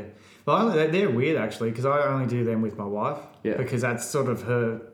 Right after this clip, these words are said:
Speaker 1: thing, her, and, and we work together and try and create something. So,
Speaker 2: Yeah.
Speaker 1: like, I'll, like, design the, the tiles with her, and then we'll paint them together. And, and then, like, you know, like, yesterday we painted, like, a bar scene.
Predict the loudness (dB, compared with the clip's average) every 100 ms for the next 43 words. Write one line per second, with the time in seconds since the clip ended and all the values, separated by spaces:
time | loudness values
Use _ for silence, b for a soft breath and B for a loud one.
0 | -20 _ _ -8 -4 -4 -4 -8 -6 -4
1 | -4 -6 -4 -4 -4 -4 -4 -4 -4 -2
2 | -4 -4 -6 -4 -2 -2 -2 -4 -4 -4
3 | -6 -6 -6 -6 -6 -8 -8 -10 -4 -2
4 | 2 2 2 2 4 2 -2 -10 -18 -20
5 | -6 -2 0 0 0 0 -4 -8 -12 -10
6 | -6 -2 -2 -4 -6 -4 -4 -6 -10 B
7 | B B -4 -2 0 -2 -4 -6 -6 -4
8 | -4 -4 -2 -2 -2 -4 B B B B
9 | -2 0 2 2 0 -4 -4 -2 -2 -2
10 | -4 -6 -4 -4 -4 -6 -8 -6 -6 -6
11 | -8 -6 -4 -4 -4 -6 -4 -6 -10